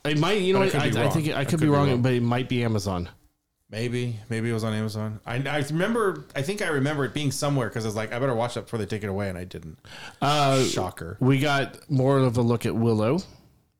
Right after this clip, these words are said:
Speaker 1: and
Speaker 2: Yeah, I
Speaker 1: found
Speaker 2: didn't watch
Speaker 1: out
Speaker 2: that.
Speaker 1: the date when Willow's coming out,
Speaker 2: Willow has a date.
Speaker 1: which is November.
Speaker 2: Yep.
Speaker 1: And we found out that Christian Slater is going to be in Willow.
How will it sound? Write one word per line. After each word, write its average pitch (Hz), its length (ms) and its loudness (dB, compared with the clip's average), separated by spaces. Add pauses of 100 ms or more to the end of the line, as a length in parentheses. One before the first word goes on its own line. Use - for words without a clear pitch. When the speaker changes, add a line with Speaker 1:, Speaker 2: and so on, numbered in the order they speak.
(760)
Speaker 1:
and 135 140 2
Speaker 2:
Yeah, 160 160 0
I - 20 2
Speaker 1:
found 220 140 2
Speaker 2:
didn't - 140 -2
watch 202 100 -2
Speaker 1:
out 175 220 -2
Speaker 2:
that. - 320 -14
Speaker 1:
the 127 120 2
date 147 440 -2
when 110 240 2
Willow's 101 320 2
coming 95 320 -2
out, 95 320 -4 (880)
Speaker 2:
Willow 180 160 -4
has 113 160 -6
a - 20 -14
date. 160 320 -8 (140)
Speaker 1:
which 107 200 0
is 107 140 -2
November. 113 680 2 (520)
Speaker 2:
Yep. 120 160 -12 (800)
Speaker 1:
And 131 180 0
we 135 80 4
found 151 240 0
out 151 140 0
that 147 100 -2
Christian 151 340 -2
Slater 196 440 2
is 123 160 2
going 110 220 2
to - 140 2
be 110 240 2
in 98 220 0
Willow. 90 360 -2